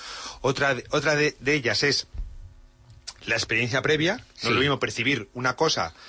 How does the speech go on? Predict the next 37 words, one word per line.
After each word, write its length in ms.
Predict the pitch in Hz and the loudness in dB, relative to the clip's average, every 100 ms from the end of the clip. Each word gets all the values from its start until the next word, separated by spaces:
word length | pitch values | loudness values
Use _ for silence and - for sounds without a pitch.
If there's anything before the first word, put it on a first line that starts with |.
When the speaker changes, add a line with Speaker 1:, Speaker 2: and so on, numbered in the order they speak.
| - - - | -20 -20 -6
Speaker 1:
que 80 | 123 | -4
nunca 180 | 120 127 | 0 0
te 80 | |
ha 20 | 127 | 0
pasado 340 | - 156 101 | 2 0 0
a 60 | 110 | 0
una 140 | 117 | 0
cosa 140 | 131 107 | 0 0
que 60 | |
ya 140 | 104 104 | 0 2
te 40 | |
ha 60 | 120 | 2
pasado, 380 | 131 160 185 - | 2 2 0 -2
y 60 | 123 | 0
lo 100 | 123 | 0
tercero 280 | 120 139 147 | 2 2 4
es 100 | 151 | 4
lo 100 | 127 | 2
que 120 | 120 | 0
tú 160 | 110 127 | -2 -2
piensas 280 | 117 107 95 | -2 -2 -4
de 100 | 95 | -4
ella, 120 | 90 | -2
la 120 | 95 | 0
subjetividad. 680 | 104 107 - 107 107 104 87 - - - - - | -2 -2 -4 -2 0 0 -2 -10 -20 -20 -20 -14
Lo 160 | - 113 | -4 0
que 80 | 151 | 2
haces, 420 | 160 180 - - - | 2 2 0 -4 -2
lo 120 | 117 | 0
que 100 | 120 | 2
cocinas 480 | 123 117 190 190 160 | 0 0 2 2 2
con 120 | 151 | 0
esas 180 | 139 139 | 0 0
tres 180 | 131 131 | -2 0
cosas, 480 | 190 175 165 - - | 0 2 0 0 -6
la 220 | - 117 120 | -2 0 0
percepción, 600 | 117 120 - 156 127 | -2 -2 0 0 0